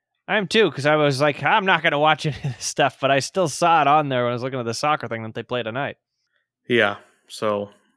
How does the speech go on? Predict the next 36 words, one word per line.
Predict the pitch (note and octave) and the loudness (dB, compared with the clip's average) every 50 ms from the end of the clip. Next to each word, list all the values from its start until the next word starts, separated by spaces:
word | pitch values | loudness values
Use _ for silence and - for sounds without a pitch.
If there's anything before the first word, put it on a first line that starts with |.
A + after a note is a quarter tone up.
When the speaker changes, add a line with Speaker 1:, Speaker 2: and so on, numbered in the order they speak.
| _ _ _ | _ _ _
Speaker 1:
So, | - - A2+ | -20 -18 -14
yeah, | A2+ G#2+ D#2+ | -14 -14 -14
game | - - C3 B2+ A#2+ A2 - | -12 -10 -10 -10 -10 -10 -14
two. | - - D3 D3 C#3 G#2+ - - _ _ _ _ _ _ _ _ _ _ _ _ _ _ _ _ _ _ _ _ _ _ _ _ | -8 -4 -2 -2 -2 -2 -4 -8 _ _ _ _ _ _ _ _ _ _ _ _ _ _ _ _ _ _ _ _ _ _ _ _
Speaker 2:
So | _ - - A2 | _ -10 -8 -4
maybe. | A2 G#2+ G#2+ G#2 G2+ G2+ G2+ - _ - | -2 -2 -2 -2 -4 -8 -10 -14 _ -10
We'll | G#2+ A2 | -8 -6
see. | - - A#2 G#2+ G#2 - _ _ _ _ _ _ _ _ _ _ _ _ _ _ _ _ _ _ _ _ _ _ _ _ _ _ _ - | -4 -4 -4 -4 -4 -6 _ _ _ _ _ _ _ _ _ _ _ _ _ _ _ _ _ _ _ _ _ _ _ _ _ _ _ -2
But, | A#2+ A2 - - | -2 0 -2 -4
I | G2+ | -4
mean, | A2 A2 G#2+ | -4 -2 -2
the | A2 G#2+ G#2+ | 0 0 0
update | - - G#2+ G2+ A2 | 0 -2 -2 0 0
is | G#2 G2+ G2+ - | -2 -2 -4 -8
he's | - G#2+ G#2 G#2 - | -10 -10 -10 -10 -8
testing | - - G#2 - - - G#2 G2 G#2 | -4 -4 -4 -4 -6 -8 -10 -8 -8
his | G#2 F2+ F#2+ - | -10 -12 -12 -14
knee, | G2 G2+ G2 - - _ | -14 -14 -14 -16 -18 _
so. | - - - - B2 - _ _ _ _ _ _ _ _ _ _ _ _ _ _ _ _ _ _ _ _ _ _ _ - | -20 -20 -20 -20 -20 -20 _ _ _ _ _ _ _ _ _ _ _ _ _ _ _ _ _ _ _ _ _ _ _ -2
Speaker 1:
I | - E3+ | 0 0
just | G#3 G#3 F3+ - | 0 0 0 0
hope | A#3 A3+ G3+ - | 0 0 0 -2
he | G3 F3+ | -4 -4
can | - F#3 G#3+ A3+ A3+ F#3+ | -2 -2 0 0 0 0
come | - E3+ D3 | 0 0 0
back, | C3 C#3+ C#3 C#3 C#3 - C#3+ | 2 2 2 2 0 0 -2
and | C3+ | -2
I | B2+ | 0
hope | C#3 D3 C3+ | 0 0 0
he | C#3+ | 0
doesn't, | C3+ C#3 C3+ B2 C3+ B2+ - - _ _ _ _ _ _ _ _ _ _ _ _ _ _ _ _ _ _ _ _ _ - | 0 0 0 -2 -4 -8 -12 -14 _ _ _ _ _ _ _ _ _ _ _ _ _ _ _ _ _ _ _ _ _ -14
you | B2 G#2+ | -12 -12
know, | - - _ - - | -12 -14 _ -12 -10
c-, | D3+ C#3 - - - - - - - - _ _ _ _ | -10 -10 -10 -10 -14 -14 -16 -18 -20 -20 _ _ _ _
further | - - - G3 G3+ G#3+ G#3 F3+ F3 D3+ C#3 | -20 -8 -2 0 2 2 2 2 2 2 2
injure, | C3+ B2+ B2 B2 A2 A#2+ A#2 A#2 A2+ | 0 0 -2 -2 -2 -2 -2 -2 -2